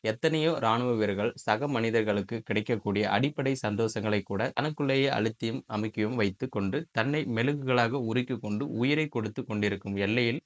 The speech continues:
பாடுபட்டு வரும்போது, மதுராஜா போன்றோரும் ராணுவத்தில் பணிபெறுவது அதிர்ச்சியை தந்து கொண்டிருக்கிறது.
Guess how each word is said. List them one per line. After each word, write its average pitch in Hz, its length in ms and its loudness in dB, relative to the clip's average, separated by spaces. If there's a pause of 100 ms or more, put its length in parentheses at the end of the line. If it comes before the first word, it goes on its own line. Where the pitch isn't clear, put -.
பாடுபட்டு 139 560 2
வரும்போது, 104 480 0 (180)
மதுராஜா 139 520 4
போன்றோரும் 110 560 -2
ராணுவத்தில் 131 580 2
பணிபெறுவது 104 680 0
அதிர்ச்சியை 117 500 -2
தந்து 110 260 -2
கொண்டிருக்கிறது. 95 680 0